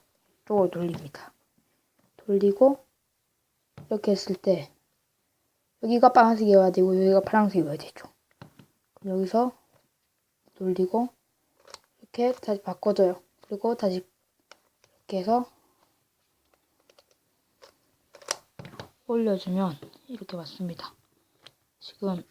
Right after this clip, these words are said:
<clears throat> 지금 이렇게 두 개가 맞았습니다. 자, 그러면 이쪽을 먼저 맞춰야겠죠.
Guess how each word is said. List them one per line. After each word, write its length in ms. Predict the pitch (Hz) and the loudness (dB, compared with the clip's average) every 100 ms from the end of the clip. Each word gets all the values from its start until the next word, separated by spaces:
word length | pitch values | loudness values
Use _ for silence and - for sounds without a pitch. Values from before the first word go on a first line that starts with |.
| _ _ - | _ _ -2
<clears throat> 2250 | 320 294 220 - _ _ - - _ _ - - - - _ _ _ _ - - _ _ | 4 6 6 0 _ _ -20 -20 _ _ -20 -18 -18 -18 _ _ _ _ -20 -20 _ _
지금 420 | - 196 196 233 - _ _ _ - - - - - _ _ | -12 -4 -2 -2 -8 _ _ _ -18 -18 -20 -20 -20 _ _
이렇게 440 | 214 196 214 247 - | -12 -8 -6 -8 -10
두 120 | - 202 | -10 -2
개가 240 | 202 214 | 2 2
맞았습니다. 640 | 190 170 - 170 165 170 - - | 0 -2 -8 -14 -14 -12 -12 -12
자, 260 | - 175 - | -8 -8 -8
그러면 300 | - 196 196 | -10 -6 -4
이쪽을 440 | 202 - 269 240 | -6 0 2 4
먼저 240 | 220 185 175 | 2 0 -2
맞춰야겠죠. 720 | 165 - 175 175 - 175 185 | -6 -8 -10 -10 -10 -10 -10